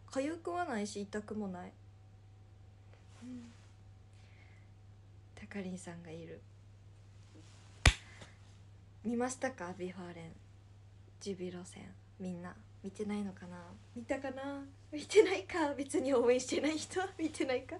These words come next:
<laughs> もうみんなが見る、見てるっていう、なんか、あれ、あれや。基準、基準、普通見てないか。<laughs> 応援してる人しか見ないか。そう。え、勝ってたやろ？でもね、途中でね、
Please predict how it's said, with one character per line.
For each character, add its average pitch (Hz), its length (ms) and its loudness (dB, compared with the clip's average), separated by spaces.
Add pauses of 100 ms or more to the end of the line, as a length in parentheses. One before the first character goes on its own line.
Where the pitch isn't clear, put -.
(400)
<laughs> - 360 6
も 277 100 2
う - 20 2
み 294 160 4
ん 339 60 -4
な 349 140 2
が 285 160 4
見 247 200 0
る、 285 240 0 (280)
見 254 100 -8
て 294 200 2
る 294 220 0
っ 285 40 -10 (180)
て 254 120 -2
い 240 160 4
う、 233 40 0
な 240 80 2
ん 247 60 -4
か、 202 180 2
あ 208 40 4
れ、 214 100 4
あ 220 120 0
れ 214 80 2
や。 190 160 0 (680)
基 240 200 -4
準、 254 400 0 (160)
基 240 140 -4
準、 269 300 0 (240)
普 - 120 -10
通 370 220 0
見 233 140 2
て 208 120 0
な 190 80 0
い 170 60 -4
か。 - 140 -12 (260)
<laughs> - 1040 -2
応 277 160 6
援 339 100 6
し 339 40 0
て 330 140 2
る 302 100 0
人 311 180 -2
し 320 100 -8
か 208 120 -2
見 190 160 -4
な 190 80 -6
い 196 60 -8
か。 - 160 -14 (600)
そ 247 360 -2 (3500)
う。 285 40 0
え、 320 80 0
勝 427 180 6
っ - 40 -8
て 330 160 0
た - 140 2
や 392 160 12
ろ？ 233 200 6
で 247 120 4
も 226 160 0
ね、 196 340 -2
途 240 120 -4
中 226 280 -4
で 220 140 0
ね、 185 400 -6